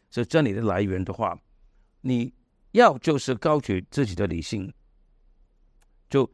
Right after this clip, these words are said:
自己的理性就取代了神了，自己就是自己的神，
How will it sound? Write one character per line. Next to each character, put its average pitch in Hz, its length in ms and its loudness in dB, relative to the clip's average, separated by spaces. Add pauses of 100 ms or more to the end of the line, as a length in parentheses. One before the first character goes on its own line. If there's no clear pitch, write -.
(100)
自 233 160 2
己 147 120 -2
的 160 60 2
理 139 160 0
性 127 240 0
就 110 280 -2 (680)
取 104 280 0
代 139 180 0
了 110 100 -4
神 87 220 -8
了， - 240 -10
自 202 160 2
己 - 240 -4 (180)
就 131 140 -2
是 113 100 -4
自 143 140 -2
己 104 140 -4
的 107 100 -2
神， 92 320 -8